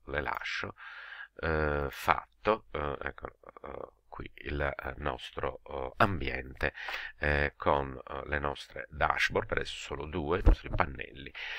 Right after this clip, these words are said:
Eh, qui, eh, ehm, avete inoltre, eh,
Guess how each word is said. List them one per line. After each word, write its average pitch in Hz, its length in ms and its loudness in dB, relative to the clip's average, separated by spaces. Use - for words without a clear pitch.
Eh, 90 160 2
qui, 151 240 6
eh, 87 360 10
ehm, 80 720 2
avete 85 560 4
inoltre, 87 680 2
eh, 78 800 2